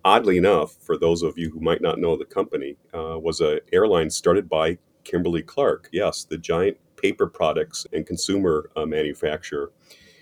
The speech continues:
And then I left there in ninety-six, and I have been consulting, uh, as, uh, Ideaworks company for the last twenty-six years. And we work with airlines all over the world on helping them improve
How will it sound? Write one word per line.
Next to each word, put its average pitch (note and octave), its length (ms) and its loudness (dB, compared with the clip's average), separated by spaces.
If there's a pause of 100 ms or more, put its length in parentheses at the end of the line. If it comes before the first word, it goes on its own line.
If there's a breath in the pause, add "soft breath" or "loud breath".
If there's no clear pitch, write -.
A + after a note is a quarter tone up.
(180 soft breath)
And G2+ 120 4
then B2+ 100 8
I B2+ 80 8
left A#2+ 240 6
there A#2+ 140 8
in G#2 80 6
ninety-six, G2 760 2 (100)
and F2 180 4
I E2+ 140 4
have F#2+ 180 0
been F2 140 0
consulting, F2+ 760 -2
uh, E2 200 -6 (100)
as, E2 420 -6 (240)
uh, D#2 360 -8 (260)
Ideaworks G2 540 0
company D#2+ 420 -6 (560 soft breath)
for F2 100 0
the D#2 80 2
last E2+ 260 0
twenty-six G#2+ 580 0
years. D2 380 -6 (840)
And E2+ 400 -2
we F#2+ 220 2
work F2+ 420 2
with F2+ 240 2
airlines F2 480 2
all F2 160 4
over G#2 140 2
the F2+ 80 0
world D#2 420 -2 (480)
on E2 460 0
helping F2 380 -2
them E2 160 0
improve F2 580 -4